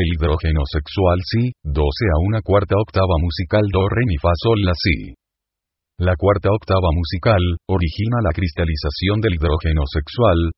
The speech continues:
en la forma del cuerpo de la voluntad consciente, o cuerpo causal. Quien ya posee los cuatro cuerpos conocidos como físico, astral, mental y causal, se da el lujo de encarnar al ser para convertirse en hombre verdadero,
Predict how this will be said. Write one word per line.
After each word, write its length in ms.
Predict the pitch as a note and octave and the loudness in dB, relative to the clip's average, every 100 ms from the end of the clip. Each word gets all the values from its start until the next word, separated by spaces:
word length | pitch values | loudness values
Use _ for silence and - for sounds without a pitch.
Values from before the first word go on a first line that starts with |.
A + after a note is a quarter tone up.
| - | -2
en 160 | G2 | 0
la 80 | F2 E2+ | 0 0
forma 320 | G#2 A#2 B2+ | 0 0 0
del 160 | A#2+ E2+ | 0 0
cuerpo 320 | F#2 E2+ E2+ F2+ | 2 0 0 0
de 80 | |
la 160 | F2+ G#2 | 2 2
voluntad 400 | D#2+ D2 C2+ G2+ F#2+ | 2 0 0 -2 0
consciente, 720 | G2+ F2+ A2 D#2+ C#2+ D#2+ D#2+ - | -4 0 2 2 2 0 0 -2
o 160 | F2+ | -2
cuerpo 320 | D#2+ F2+ D2+ G2 | 0 0 0 -2
causal. 720 | D2 B1 - F#2 A1 G#1+ A1+ - _ _ _ _ _ _ _ - | -2 -2 -2 -2 -2 -8 -14 -20 _ _ _ _ _ _ _ -4
Quien 240 | D#2 D2+ | 0 0
ya 160 | F2+ F2 | 0 0
posee 480 | F#2+ D#2+ G2+ A2 | 0 0 -2 0
los 160 | E2+ - | 0 -2
cuatro 400 | G#2 G#2+ G#2 F2+ | 0 0 0 -2
cuerpos 400 | F2+ E2+ D#2 C3+ - | 2 0 0 -4 -2
conocidos 480 | E2 B1+ F2+ F2+ - | -2 -2 -2 -4 -2
como 160 | E2+ D2+ | 0 0
físico, 640 | - G#2+ - D2+ F2+ E2 - | 0 -2 -2 -2 0 0 -2
astral, 640 | D#2+ D#2 - G#2+ D2 C#2 C2+ | -2 -4 0 2 2 0 -4
mental 560 | - D#2+ D2+ D2 F2+ E2+ | -2 0 2 2 2 2
y 80 | - | 0
causal, 640 | C2+ A#1+ A2+ D#2+ C#2+ D2 - | -2 0 0 2 2 -2 -6
se 240 | - G2 | -6 -2
da 160 | E2 F#2+ F#2+ | 0 2 2
el 80 | F2 | 0
lujo 240 | E2+ A#2 | 0 -2
de 80 | F#2 | 0
encarnar 480 | D#2 F2 E2 G2+ B2 | 0 0 0 0 0
al 160 | F2+ | 0
ser 240 | - F#2 E2+ | 0 -2 0
para 240 | F#2 F#2+ | 0 0
convertirse 640 | F#2+ D2+ E2 F#2+ G2 - | 2 2 0 -2 -2 0
en 160 | A2+ D#2+ | 0 2
hombre 240 | F#2 F#2 | 2 2
verdadero, 720 | D#2+ D2 E2 D#2+ A2+ D#2 E2 | 0 0 0 2 2 2 0